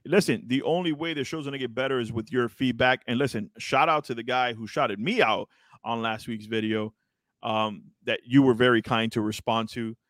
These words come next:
Listen, I try to bring as unbiased opinions to this show, like Danny mentioned at the beginning of the show. Um, but yeah, listen, guys, the only way we're gonna get better as a team, the only way we're gonna get better as a show to provide that great content to you is by the feedback you guys give. So by all means,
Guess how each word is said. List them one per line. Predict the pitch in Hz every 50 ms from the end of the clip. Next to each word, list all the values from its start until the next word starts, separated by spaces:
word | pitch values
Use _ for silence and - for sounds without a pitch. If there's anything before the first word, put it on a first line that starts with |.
| _ _ _ _ _ _ 117
Listen, | 123 117 - 107 104
I | 110 127 123
try | - - 135 131
to | 131 123
bring | 117 113 123 123 123 127 123 120 - -
as | 98 107 107 107 104 - -
unbiased | 120 117 117 107 113 113 113 107 110
opinions | - - 131 117 113 110 104 - -
to | 127 117
this | 107 101 104
show, | - - 131 127 127 127
like | 113 98 95 107 -
Danny | 117 113 113 113
mentioned | 110 110 110 - -
at | 107 -
the | -
beginning | 104 104 - 269 117 110
of | 117 107
the | 104
show. | - - 127 120 113 110 - _ _ _ _ _ _ _ _ -
Um, | 117 113 110 107 104 - -
but | 117 - -
yeah, | - 135 147 104
listen, | 107 127 131 - 117 -
guys, | - 117 117 90 - - - -
the | 110
only | 117 123 127
way | 127 127
we're | 127 123
gonna | 127 123
get | 120 117 113 110
better | 120 117 120 117 - -
as | 107 110 110 110 107 107 - -
a | 98 98
team, | - - 143 143 143 143 147 151 139
the | 110
only | 98 110 113 - _
way | 117 113 110
we're | 113 113
gonna | 113 113
get | 113 110 110
better | 113 117 117 120 107
as | - 107 113 117
a | 123
show | - - 127 120 120
to | 113 104
provide | 110 104 110 117 113 110 101
that | 101 98 - -
great | 127 107 98 -
content | - 139 147 - - 156 139 -
to | 156
you | 151 156 180 - _ _ _
is | - 113
by | - 139 131
the | 127
feedback | - 143 131 135 135 117
you | 127 127
guys | 131 127 120 110
give. | 127 139 127 107 -
So | - 107
by | 104 107 120
all | 131 135
means, | 139 147 143 127 110 - -